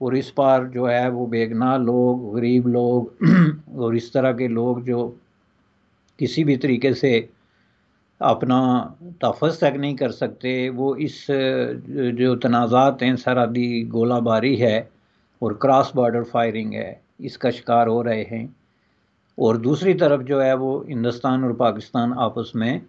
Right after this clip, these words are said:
मुज़ाकरात भी कर रहे हैं। मैं समझता हूँ कि ये चीज़ जो है, ये कश्मीरी हलकों में एक अरसे से डिस्कस हो रही है, और ये पाकिस्तान और इंडिया के हवाले से जो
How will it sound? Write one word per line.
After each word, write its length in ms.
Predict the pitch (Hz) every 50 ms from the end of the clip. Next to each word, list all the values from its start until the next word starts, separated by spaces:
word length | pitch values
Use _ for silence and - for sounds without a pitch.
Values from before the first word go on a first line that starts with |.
| _ _ -
मुज़ाकरात 640 | 120 110 107 117 107 98 - - 123 107 107 104 -
भी 220 | 117 107 107 104 101
कर 180 | - - 95
रहे 220 | - - - - -
हैं। 340 | - - _ - 107 107
मैं 180 | 113 131 147 151
समझता 400 | 151 185 170 170 170 165 156 175
हूँ 180 | 165 170 175 165
कि 80 | 170
ये 260 | 170 160 160 165 170
चीज़ 300 | 165 156 160 156 156 151
जो 160 | 151 160 160 151
है, 220 | 147 147 147 147
ये 140 | 147 147 151
कश्मीरी 520 | 147 143 135 - - 143 139 139 156 151
हलकों 300 | 147 127 123 123 147 147
में 260 | 147 151 143 143 143
एक 220 | 135 139 139 120 131
अरसे 260 | 127 120 - - 147
से 140 | - - 143
डिस्कस 400 | 117 120 117 - - 117 117 - 143
हो 120 | 127 135
रही 200 | 151 165 175 170
है, 280 | 160 139 123 123 - - _ _ _ _ _ _ _ _ _ _ _ -
और 380 | 151 139 139 139 143 143 139 139
ये 240 | 135 147 151 156
पाकिस्तान 800 | 156 151 143 123 131 139 127 - - - 147 147 143 143 147 147
और 420 | 147 - 151 139 131 135 131 131 131
इंडिया 400 | 135 127 123 123 127 135 139 131
के 180 | 123 139 139
हवाले 400 | 135 123 110 113 117 123 131 135
से 360 | 123 - - 120 123 127 131 131
जो 560 | 127 117 120 123 123 131 143 143 - -